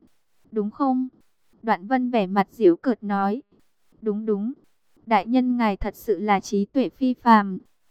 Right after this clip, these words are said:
Bốn người chúng ta chỉ là bách phu trưởng ở bên trong. Vị Pháp Lạp Lợi kia mới là thiên phu trưởng của chúng ta."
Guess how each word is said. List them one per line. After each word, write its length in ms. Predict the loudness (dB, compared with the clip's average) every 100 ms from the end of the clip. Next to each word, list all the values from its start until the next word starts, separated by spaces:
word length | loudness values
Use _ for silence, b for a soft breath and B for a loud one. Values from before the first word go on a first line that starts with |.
| _ -6
Bốn 280 | -4 -2 0
người 180 | 0
chúng 260 | 0 -2 -2
ta 220 | 2 2
chỉ 260 | 2 -2 -2
là 200 | 0 0
bách 200 | -2 -6 -6
phu 200 | -6 -4
trưởng 260 | -4 -4
ở 160 | -4 -2
bên 260 | 2 2
trong. 360 | 0 -2 -2 -6 -10 _ _ _ _ _ _ -4
Vị 180 | -4 -2
Pháp 200 | -2 0
Lạp 160 | 2 0
Lợi 220 | 0 -4
kia 220 | -2 0 2
mới 240 | 2 0
là 200 | 2 0
thiên 260 | 2 -2 -2
phu 260 | -6 -8
trưởng 320 | -4 -4 -4
của 180 | -4 -6
chúng 260 | -2 -6 0
ta." 360 | 4 6 4